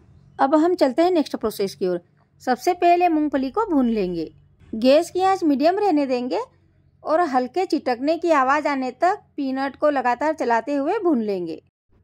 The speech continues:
दोस्तों, आप लोग भी अपने घर पर हमारी रेसिपी को एक बार ज़रूर ट्राई कीजिएगा और इस तरह से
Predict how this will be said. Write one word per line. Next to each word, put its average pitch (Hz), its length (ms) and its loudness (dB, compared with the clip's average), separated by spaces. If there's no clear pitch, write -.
दोस्तों, 247 540 2
आप 339 220 2
लोग 240 180 2
भी 339 120 2
अपने 370 300 2
घर 330 120 2
पर 311 200 2
हमारी 247 320 0
रेसिपी 359 400 -2
को 311 180 0
एक 233 240 -4
बार 254 160 2
ज़रूर 240 240 -4
ट्राई 269 240 -2
कीजिएगा 233 520 -2
और 285 140 -2
इस - 300 -8
तरह 262 200 2
से 320 220 0